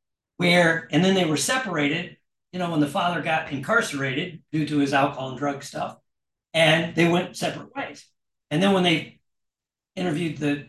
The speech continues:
the, the twins, identical twins, later, you know, one has been in and out of jail, substance abuse issues, doing this. And of course, his attitude was, "Of course I'm this way. When you look at my past, how could I be any different?"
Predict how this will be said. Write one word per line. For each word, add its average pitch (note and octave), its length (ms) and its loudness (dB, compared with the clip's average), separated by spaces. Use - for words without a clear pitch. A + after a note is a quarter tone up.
the, D3 100 -6
the C3+ 260 -6
twins, G#3+ 520 2
identical F3 520 -4
twins, G#3+ 640 -8
later, F#3+ 680 0
you G3+ 80 -4
know, F3 240 -2
one G3+ 260 6
has F3+ 180 4
been F#3 180 2
in F3 180 2
and F3+ 120 4
out D3 160 6
of D3 80 2
jail, A#3+ 640 6
substance G3+ 480 -6
abuse D#3+ 340 -4
issues, G#3+ 580 -2
doing F#3+ 260 -2
this. G3+ 260 -4
And F3 100 -10
of - 60 -14
course, F3 240 -6
his D#3+ 140 -6
attitude D#3+ 440 -4
was, F#3+ 280 0
"Of B3 180 0
course D4+ 240 6
I'm A3 140 4
this E3 180 2
way. D3+ 140 0
When E3 160 2
you G#3+ 100 4
look A#3 160 0
at B3 80 -4
my A3 120 2
past, - 440 -2
how A3+ 120 -4
could A3 160 -8
I G#3 120 -2
be A3 160 -2
any G#3 200 0
different?" A#3 340 -6